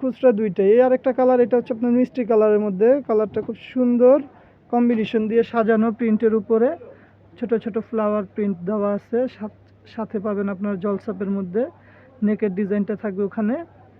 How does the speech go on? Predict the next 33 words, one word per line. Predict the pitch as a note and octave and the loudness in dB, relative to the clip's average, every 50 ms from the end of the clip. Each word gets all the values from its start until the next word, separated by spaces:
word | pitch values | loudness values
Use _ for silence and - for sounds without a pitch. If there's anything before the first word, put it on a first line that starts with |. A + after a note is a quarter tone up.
| - - - - - - - - A3+ | -20 -20 -20 -20 -20 -20 -10 -2 -2
এই | G#3 G3 G#3 | 0 0 0
হচ্ছে | F#3+ - - A#3+ B3 D4 A#3 G3+ | -2 -4 -2 0 0 0 0 0
জামাটা। | A3 G#3+ F#3+ E3+ C#3 - - D3+ C3+ - - - - - - - - - - - - - - - - - - - - - - - - - - - - - - - - - _ - _ - - _ _ A3 | -2 -2 -2 -4 -6 -10 -14 -16 -16 -16 -18 -20 -20 -20 -20 -20 -20 -20 -20 -20 -20 -20 -20 -20 -20 -20 -20 -20 -20 -20 -20 -20 -20 -20 -20 -20 -20 -20 -20 -20 -20 -20 _ -20 _ -20 -20 _ _ -2
ব্যাক | A3 A3 - | -2 -2 0
পোর্শনটা | A3 G3+ - G#3+ F#3+ F#3+ F#3+ F3 | -6 -4 -4 -2 -2 -2 -2 -2
দেখিয়ে | F#3 F3+ - G#3 G3 | -4 -2 -2 -4 -4
দিচ্ছি, | F3+ G3 - - B3 A3 | -4 -4 -4 -4 0 0
ব্যাক | G#3 F#3+ - | 0 -2 -2
পোর্শনটা | - G3+ - G#3+ G#3 F#3+ - A#3 C#4+ E4+ - - - - - - - - | -8 -10 -8 -8 -8 -4 -2 -2 -2 -2 -6 -12 -20 -20 -20 -20 -10 0
প্রিন্টটা | B3 A#3+ A#3 - A3+ A3+ - | 2 2 4 4 2 2 2
সিমিলার | B3+ A#3 A#3 A3+ A3+ A#3 G#3+ - - | 2 2 4 4 4 2 2 0 -2
থাকবে, | A#3+ A3 G#3+ A#3+ D#4 F4 F#4+ - _ - - - - - - | -2 -2 0 0 0 0 -2 -6 _ -20 -20 -20 -20 -6 -4
হাতার | A3+ G#3+ - A3 G3+ - | -2 0 2 0 2 2
কাপড়টা | G#3 F#3 - G3+ F#3+ - G3+ G3 | -2 -2 -2 -4 -4 -2 -2 -2
আলাদা। | F#3+ G3 G3+ G3+ A#3 C#4+ D4 - - - | 0 0 0 0 0 0 -2 -2 -4 -2
পাজামাটা | A3 G#3 G3 G#3 G3+ G3+ F#3 F#3+ F#3 | -2 0 2 2 0 0 -2 -2 -2
যেমনটা | G3 G3 F#3+ F#3+ F#3 G3+ F#3+ | -2 -2 -2 -2 -4 -4 -2
বলেছি | G3 F#3+ F#3 - A3 G3+ | -2 -2 -2 -2 -2 -2
আড়াই | F#3+ F#3 F#3+ F#3 | 0 0 0 0
গজের | F#3 F3+ F3+ F3+ E3+ F#3 | 0 -2 -2 -4 -4 -4
মধ্যে | F#3 E3+ D#3 F3 E3+ | -6 -4 -6 -6 -4
পেয়ে | - F#3+ F#3 | -2 -2 0
যাবেন। | F3+ F#3 F3+ E3+ G3+ A#3+ C#4+ - - - - - - - - - | 0 0 0 0 0 -2 -2 -4 -8 -18 -20 -20 -20 -20 -10 -10
আপনারা | G#3+ F#3 G3+ B3 A#3+ A#3+ | -8 -2 2 2 4 4
যদি | A#3 G#3 B3+ G#3 F#3 | 2 0 -2 0 4
ড্রেস | G#3 A#3 A#3+ A#3+ - | 6 6 6 6 4
অর্ডার | A#3+ A3+ A3+ A#3+ A#3+ G#3+ - | 2 4 4 4 2 2 0
করতে | B3+ A#3 - B3 A#3 - | -4 0 0 0 2 2
চান, | B3+ A#3+ A#3 G3 | 2 0 4 4
ড্রেসের | A3 G#3+ - B3 A#3 A#3+ A#3 | 4 4 4 4 2 2 2
একটা | - - A#3+ A#3+ A#3 | 2 0 0 0 -2
স্ক্রিনশট | - - B3+ A#3+ A#3 - B3+ B3 A3+ G#3+ A#3 A#3 | -4 -2 -2 -2 0 2 2 2 4 4 4 6
নিয়ে | B3 B3+ C4+ | 6 6 4